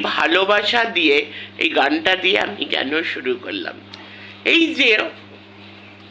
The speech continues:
চারিদিকে এত অন্ধকার, এত নেগেটিভিটি, এত স্বার্থপরতা, এখানে কেউ কারুর না, সবই খেলা,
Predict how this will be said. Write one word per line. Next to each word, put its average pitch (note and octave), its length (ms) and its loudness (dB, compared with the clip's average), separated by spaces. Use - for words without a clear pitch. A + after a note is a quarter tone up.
চারিদিকে G3+ 680 2
এত E3+ 140 -4
অন্ধকার, C3+ 540 -2
এত D3 140 -10
নেগেটিভিটি, C3+ 680 -4
এত - 140 -4
স্বার্থপরতা, D#3+ 840 -2
এখানে F4 300 4
কেউ D#4 180 6
কারুর D#3 340 4
না, A2+ 80 -2
সবই E3+ 340 2
খেলা, D#3 360 2